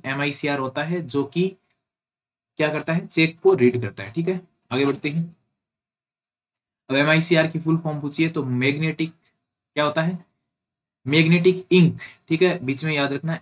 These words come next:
इंक, यहाँ पे input दे रखा तो ये गलत हो गया, इंक है यहाँ पे, ठीक है।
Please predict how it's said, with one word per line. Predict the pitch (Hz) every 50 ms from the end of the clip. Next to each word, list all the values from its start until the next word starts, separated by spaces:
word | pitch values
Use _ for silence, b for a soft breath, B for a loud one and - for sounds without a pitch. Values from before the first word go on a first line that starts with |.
| _
इंक, | 160 160 139 117 117 - - _ _ _ _ _ _ _ _ -
यहाँ | 123 123 123
पे | 120 139
input | 135 135 139 139 143 135
दे | 135 139 131
रखा | - - 147
तो | 135 139
ये | 127 135
गलत | 131 135 135 135 135
हो | 139 139
गया, | 139 147 147 - - -
इंक | 139 139 120
है | 135 135 135
यहाँ | 131 131 127 117
पे, | 143 143
ठीक | - - 143 143
है। | 151 156